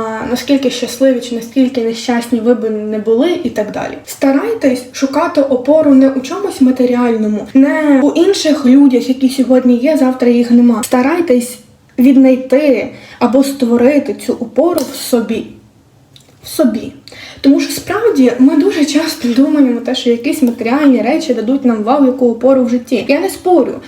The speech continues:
це важливо. Матеріальні речі — це дуже важливо для того, щоб жити зараз. Але при цьому це не відміняє того факту, що якщо у вас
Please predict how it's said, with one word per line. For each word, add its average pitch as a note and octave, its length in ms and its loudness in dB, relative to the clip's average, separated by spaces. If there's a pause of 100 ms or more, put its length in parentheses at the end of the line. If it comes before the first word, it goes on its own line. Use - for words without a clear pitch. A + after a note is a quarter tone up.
(140)
це D#4 180 -2
важливо. D4+ 420 2
Матеріальні C#4 520 0
речі — C#4 360 -2
це A#3+ 60 -2
дуже C4 260 2
важливо B3+ 440 2
для A#3 100 -2
того, C#4 260 2
щоб A3+ 200 -2
жити B3 300 0
зараз. A#3+ 540 -2 (100)
Але C#4 460 0
при A#3 100 -6
цьому D#4+ 300 -2
це D4 140 0
не C#4 140 6
відміняє C#4 480 4
того C4+ 360 0
факту, D#4 360 -6
що B3+ 340 -2 (100)
якщо D#4+ 360 -2
у C#4+ 80 0
вас C#4 420 0